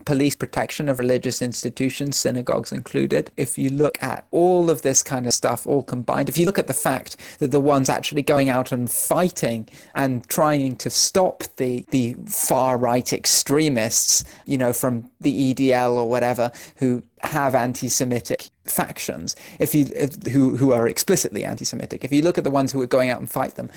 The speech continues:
they're usually the Corbynistas. If you put all of this together, I think that Jeremy Corbyn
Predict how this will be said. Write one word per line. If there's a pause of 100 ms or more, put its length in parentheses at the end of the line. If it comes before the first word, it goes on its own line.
(220)
they're
usually
the
Corbynistas. (180)
If
you
put
all
of
this
together, (260)
I
think
that
Jeremy
Corbyn